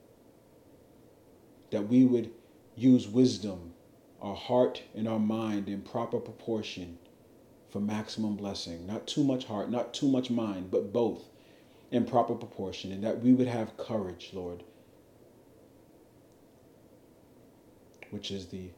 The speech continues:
eradication of cowardice. It's the, not only the engaging in a hard thing,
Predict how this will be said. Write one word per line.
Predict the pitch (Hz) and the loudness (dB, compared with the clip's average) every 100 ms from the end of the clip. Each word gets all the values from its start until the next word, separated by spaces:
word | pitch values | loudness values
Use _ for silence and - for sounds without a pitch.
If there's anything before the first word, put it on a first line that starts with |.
| - - - | -20 -20 -14
eradication | 95 98 110 110 - 120 117 - 104 | -6 -2 0 0 -2 -2 -2 -2 -4
of | 101 | -6
cowardice. | - - 110 95 90 85 - - - - - - - - - - - - - - - - | -14 -8 -6 -4 -6 -10 -16 -20 -20 -20 -20 -20 -20 -20 -20 -20 -20 -20 -20 -20 -20 -12
It's | 120 110 | -8 -6
the, | - 107 - | -2 -2 0
not | 107 120 | 0 2
only | 123 127 117 | 4 4 2
the | 110 107 | -2 -4
engaging | 107 98 98 117 131 110 104 92 92 - - - - - - - - | -4 -4 0 6 6 6 0 -6 -10 -14 -20 -20 -20 -20 -20 -20 -6
in | 110 | -4
a | 101 | -4
hard | - 101 98 87 | -4 -4 -4 -8
thing, | - 92 85 85 | -12 -10 -10 -12